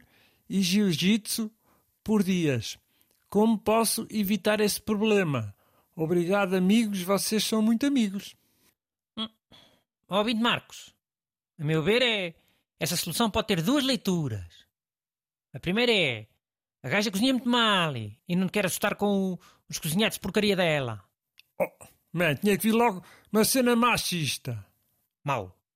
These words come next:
Speaker 2: Então, mas colocar a, a hipótese que uma mulher possa cozinhar mal já é machismo? Antigamente era ao contrário, hã? Era assumir logo que era, "Ai, a mulher sabe cozinhar."
Speaker 1: Ah, já. Olha, olha, não sei, mas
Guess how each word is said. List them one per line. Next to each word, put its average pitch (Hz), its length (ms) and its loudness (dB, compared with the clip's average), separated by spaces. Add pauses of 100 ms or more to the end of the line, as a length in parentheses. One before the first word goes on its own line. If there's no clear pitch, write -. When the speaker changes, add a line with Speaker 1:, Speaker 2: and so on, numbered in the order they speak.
(160)
Speaker 2:
Então, - 120 -6
mas 196 80 -6
colocar 214 280 -2
a, 208 140 2
a - 280 -8
hipótese 208 280 -2
que 208 60 -6
uma 208 80 0
mulher 202 160 -2
possa 190 360 -2 (240)
cozinhar 196 300 0
mal 190 180 2 (200)
já 196 120 0
é 214 40 2
machismo? 139 720 -4 (380)
Antigamente 185 340 -2
era 247 80 2
ao 240 40 0
contrário, 214 440 2
hã? 151 340 0 (160)
Era 170 140 0
assumir 190 220 -2
logo 196 140 2
que 196 200 -4 (160)
era, 202 200 2
"Ai, 269 160 4
a - 20 2
mulher 226 200 2
sabe 254 200 -2
cozinhar." 196 520 0 (800)
Speaker 1:
Ah, 214 220 2
já. 180 320 0 (840)
Olha, 190 240 -2
olha, 202 200 0
não 220 120 2
sei, 190 280 2
mas 185 320 -4